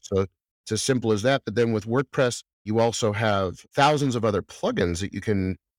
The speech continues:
choose that will work along with MemberPress as well. The other thing that makes WordPress, I think, a much more approachable situation today is that there have been enhancements to the core of WordPress that make it more of a drag and drop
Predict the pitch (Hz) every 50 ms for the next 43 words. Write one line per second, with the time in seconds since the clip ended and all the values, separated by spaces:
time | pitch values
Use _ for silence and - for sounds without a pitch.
0 | _ _ - - 117 113 117 110 104 - - _ _ _ _ _ _ - 107 110
1 | 110 - 131 123 127 127 127 127 117 127 135 135 - 135 127 135 135 131 131 131
2 | 139 156 151 - - _ _ _ _ - 107 107 104 98 98 90 - - 110 104
3 | - 101 98 113 127 120 104 - - - _ _ _ _ _ _ _ _ - 117
4 | 135 165 180 170 - 175 165 160 151 139 127 139 139 131 - - - 131 131 139
5 | 127 - - 135 123 120 - - - - 110 113 - 131 120 110 113 101 104 107
6 | 113 120 120 - - - - 120 110 104 - - - - - 127 120 117 - 123
7 | 110 104 104 101 95 92 - _ _ _ _ _ _ - - - - 117 - 113
8 | 107 110 110 - - 101 98 104 92 98 98 98 95 92 - 101 101 101 98 -
9 | - 92 92 92 - _ _ _ _ _ _ - 110 110 110 123 120 135 131 120
10 | 113 110 127 147 147 143 - - 127 113 - - - 107 101 - - - - 143
11 | 139 135 127 123 123 110 104 104 107 104 95 - 113 95 95 - - - 98 95
12 | - 107 92 104 107 98 98 98 101 78 - 107 107 101 98 95 92 - 104 95
13 | 95 98 -